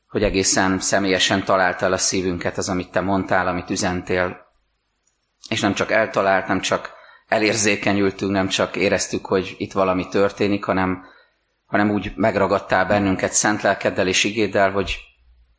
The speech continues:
hogy meg tudtuk tenni azt, amire hívtál, hogy életé lett a hallott ige, hogy cselekedetté formálódott. Kérünk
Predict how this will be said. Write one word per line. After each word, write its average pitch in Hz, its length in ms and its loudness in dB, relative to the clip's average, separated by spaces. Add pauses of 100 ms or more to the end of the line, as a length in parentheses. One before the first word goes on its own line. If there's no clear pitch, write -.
(120)
hogy 107 160 -4
meg 107 160 0
tudtuk - 300 -8
tenni 95 300 -2
azt, - 240 -2
amire 90 460 -2
hívtál, 80 600 -4 (960)
hogy - 400 -6 (260)
életé 95 680 0 (220)
lett 95 320 0 (300)
a 87 80 -8
hallott 92 380 -2
ige, 87 320 -4 (640)
hogy 101 120 -6
cselekedetté 87 800 0
formálódott. 87 840 -2
Kérünk 90 480 -2